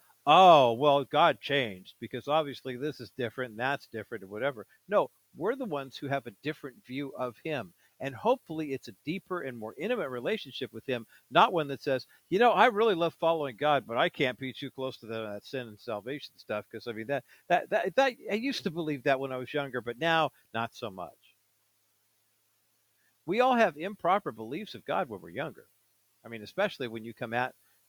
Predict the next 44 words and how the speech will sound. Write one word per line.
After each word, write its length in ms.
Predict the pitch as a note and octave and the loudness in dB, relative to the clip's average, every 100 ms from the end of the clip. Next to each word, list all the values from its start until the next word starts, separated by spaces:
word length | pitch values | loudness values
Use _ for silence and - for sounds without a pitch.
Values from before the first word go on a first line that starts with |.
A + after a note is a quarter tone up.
| - | -12
the 100 | A2 | -8
relationship 540 | A#2+ C3 - - C3 | -4 -4 -6 -12 -12
with 120 | G2+ - | -10 -4
God 220 | A#2 A#2+ | -4 -4
from 140 | - | -10
the 60 | G2 | -16
standpoint 600 | - C3 B2 - A2 A2 | -10 -8 -8 -8 -8 -4
of, 300 | A2+ G#2 G2 _ _ _ _ _ | -4 -4 -8 _ _ _ _ _
um, 320 | F#2 F2+ F2 _ _ _ _ _ | -6 -6 -10 _ _ _ _ _
you 80 | A2+ | -16
know, 120 | F#2+ - | -12 0
"I 100 | D#3 | 4
want 240 | D3+ D3 | 4 2
what 100 | C#3 | 0
I 60 | B2 | 0
want 280 | B2 B2 | -2 -2
when 100 | A#2 | -2
I 80 | G2+ | -4
want 320 | G#2+ C#3+ A#2+ | -2 0 0
it, 120 | A2 G2+ | 0 -4
and 100 | G2+ | -8
I 80 | |
love 280 | A2+ C3 A#2 | 0 0 0
God 240 | B2+ B2+ A#2+ | 2 2 2
if 80 | |
he 80 | G#2+ | -4
gives 220 | G2 A2+ | -12 -10
me 80 | G#2+ | -10
what 160 | G2 F#2 | -8 -4
I 40 | |
want." 320 | A#2 F#3 F#2+ - _ _ _ _ _ _ _ _ _ _ _ _ _ | -2 -2 -4 -12 _ _ _ _ _ _ _ _ _ _ _ _ _
But 120 | C#3+ | -4
as 120 | D3 C#3+ | -4 -4
we 80 | |
get 140 | B2 C3+ | -6 -2
older, 300 | G#3+ B3+ D#3 | -2 -2 -4
isn't 280 | D3 E3+ F#3+ | -6 -6 -6
it 80 | |
interesting 440 | E3 G3 - C#3+ A#2+ | -6 -10 -12 -12 -12
to 40 | |
see 220 | B2+ C#3+ | -12 -10
how 140 | C3+ D3 | -6 -6
many 180 | D3+ C3 | -6 -8
Americans 800 | A#2+ D3+ G#3+ - E2 _ - | -6 -8 -6 -8 -10 _ -20